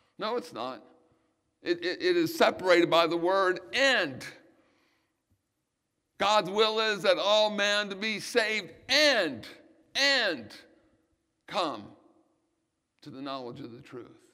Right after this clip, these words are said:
Knowledge of the truth is not salvation. Knowledge of the truth is what? It's after salvation. When we're saved, then we, God wants us to grow. God wants us to be perfected, mended,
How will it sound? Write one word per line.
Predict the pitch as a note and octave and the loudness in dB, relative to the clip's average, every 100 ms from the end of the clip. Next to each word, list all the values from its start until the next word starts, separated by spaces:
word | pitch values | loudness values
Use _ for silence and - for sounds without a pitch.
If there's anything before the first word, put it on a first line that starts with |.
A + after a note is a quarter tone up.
| _ _ _ _ | _ _ _ _
Knowledge | C#3 E3+ F3 D#3 | -8 -4 -4 -4
of | C#3+ | -8
the | C3 | -8
truth | - G3 D#3 | -10 -10 -10
is | B2+ | -8
not | C3+ B2+ C3 | -6 -6 -8
salvation. | C#3+ C3 C#3+ F#3+ C#3+ C#3 | -6 -6 -6 -8 -8 -8
Knowledge | D3+ D#3 C#3+ | -8 -8 -8
of | C#3+ | -10
the | A#2+ | -4
truth | F3 D#3+ | -2 -2
is | C3 | -4
what? | E3 D#3+ | -6 -6
It's | C3+ F3+ | -6 -4
after | G3+ C#4+ E3 | -4 -6 -14
salvation. | D3+ D3+ C3+ C3 B2+ - - - _ _ _ _ _ _ _ _ _ _ _ _ - | -10 -8 -10 -12 -16 -18 -20 -20 _ _ _ _ _ _ _ _ _ _ _ _ -14
When | C#3 | -12
we're | |
saved, | B2+ G3 G#3+ E3 | -10 -8 -6 -4
then | D#3 | -2
we, | D#3 D#3+ - - - - - | -2 -4 -12 -18 -20 -20 -10
God | F3 F3+ | -6 -6
wants | F3 D#3+ | -6 -12
us | D3+ | -12
to | C#3 | -12
grow. | G#2+ G3 C4 G3+ - _ _ _ _ _ _ _ _ _ _ _ _ _ _ _ _ | -10 -10 -10 -14 -20 _ _ _ _ _ _ _ _ _ _ _ _ _ _ _ _
God | F#3 G3 | -4 -2
wants | F#3+ G3 G3 | 0 -2 -2
us | F3 | -2
to | F3+ | -2
be | F3+ F#3 F3 - - - - | -2 -4 -6 -12 -20 -20 -14
perfected, | E3+ D3+ A3 A#3+ A3+ E3 - - - _ _ _ _ _ _ _ _ - | -12 -6 -4 -4 -6 -8 -8 -20 -20 _ _ _ _ _ _ _ _ -4
mended, | G#3+ B3+ A#3+ G3 A#2+ | 0 0 -2 -6 -6